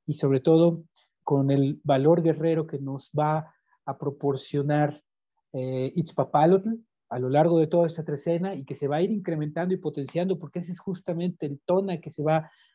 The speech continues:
a, a crecer en esta trecena, ese valor guerrero. Eh, yo de fe,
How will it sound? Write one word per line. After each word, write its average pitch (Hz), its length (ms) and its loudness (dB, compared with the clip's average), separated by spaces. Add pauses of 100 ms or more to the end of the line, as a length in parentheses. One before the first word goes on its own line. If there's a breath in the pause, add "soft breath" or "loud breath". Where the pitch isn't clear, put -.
(120 soft breath)
a, 135 960 2
a 131 140 -4
crecer 175 680 4 (380)
en 147 160 2
esta 160 240 0
trecena, 147 580 -4
ese 156 220 -2
valor 156 400 2
guerrero. 151 500 -4 (420)
Eh, 135 720 -4
yo 170 160 4
de 170 120 0
fe, 175 340 -6